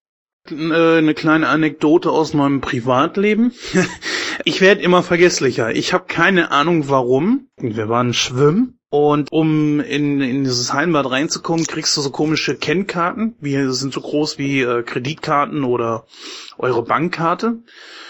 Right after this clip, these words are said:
Und, äh, damit kommst du vorne durch das Drehkreuz durch. Und das Schöne daran ist, du kannst das auch benutzen zum Abschließen eures Spintes. Ja, da hab ich dann mal, äh,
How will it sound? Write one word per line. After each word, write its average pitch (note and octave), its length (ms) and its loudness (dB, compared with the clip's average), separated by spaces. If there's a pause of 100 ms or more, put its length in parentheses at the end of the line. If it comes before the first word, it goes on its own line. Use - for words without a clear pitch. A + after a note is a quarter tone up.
(300)
Und, D3 380 0
äh, C#3+ 200 2
damit C3+ 260 -2
kommst D3 240 -2
du E3 40 -4
vorne D3 360 0
durch C#3 360 0
das B2 180 -4
Drehkreuz F#3+ 640 0
durch. F#3 320 2
Und D#3+ 180 -6
das D#3 100 -2
Schöne G#3+ 300 0
daran E3+ 280 -2
ist, F3 200 -2
du E3+ 40 -6
kannst E3+ 280 -4
das D#3 100 -4
auch D#3 120 -2
benutzen F#3 640 0
zum E3 200 -2
Abschließen F#3 640 0
eures D#3+ 280 2
Spintes. F3+ 800 2
Ja, C#3+ 340 4
da C#3+ 560 2
hab D3+ 120 0
ich D3+ 120 -6
dann D3+ 380 0
mal, C#3+ 840 2
äh, - 40 -18